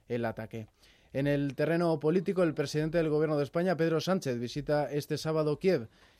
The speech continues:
Estrenará la presidencia rotatoria de la Unión Europea desde la capital de Ucrania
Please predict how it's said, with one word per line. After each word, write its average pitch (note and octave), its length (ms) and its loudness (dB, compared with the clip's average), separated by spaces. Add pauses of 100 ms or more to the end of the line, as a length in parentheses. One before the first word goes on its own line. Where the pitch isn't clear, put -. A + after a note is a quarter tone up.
Estrenará C#3 680 0
la B2+ 140 0
presidencia C#3 640 -2
rotatoria C#3 580 0
de C#3 140 0
la B2+ 260 2
Unión D3 300 -2
Europea D3+ 400 0
desde C3+ 180 -2
la C3 140 0
capital C3 420 0
de C3+ 140 0
Ucrania D#3+ 500 -2